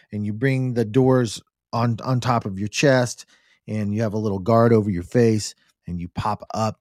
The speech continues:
and take a shot. You have to open the doors and take a shot. And so these birds, instead of coming, like, right into the wind, for some reason they were wanting to swing around and come from the left. And so it was even harder to shoot that way, because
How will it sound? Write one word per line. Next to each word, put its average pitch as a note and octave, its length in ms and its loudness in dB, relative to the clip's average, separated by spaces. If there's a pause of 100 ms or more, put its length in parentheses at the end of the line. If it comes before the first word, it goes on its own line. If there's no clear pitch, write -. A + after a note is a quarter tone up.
(120)
and G2+ 140 -8
take F#2 180 -10
a F#2+ 40 -8
shot. - 300 -6 (640)
You F2 100 -4
have E2+ 100 -8
to - 160 -12
open D3 260 4
the A#2+ 60 2
doors G#2 320 2
and F2 100 -8
take F2+ 180 -10
a F2+ 40 -16
shot. E2+ 260 -14 (380)
And B2+ 100 -2
so D3+ 140 8
these C#3+ 160 6
birds, B3+ 320 6
instead F3+ 300 2
of C4 100 2
coming, D#3+ 240 4
like, A#2 180 2
right G#2+ 300 4
into B2+ 180 4
the F#2 100 -2
wind, G#2+ 280 0
for - 80 -12
some D3 160 2
reason G2+ 220 2
they F#2+ 80 0
were F#2+ 80 0
wanting G#2 300 0
to D#2+ 120 -10 (140)
swing D3 340 -4
around B2 180 0
and F#2 100 -4
come A2 120 -2
from G2 160 -4
the - 100 -12
left. - 460 -14 (1040)
And F#2 560 2 (100)
so G2 580 -2
it A2 80 -2
was G2+ 180 -2
even C3+ 180 4
harder D3+ 440 4
to A2 80 0
shoot D3 280 2
that F2+ 240 -2
way, F#2+ 280 -4
because F#2+ 580 -4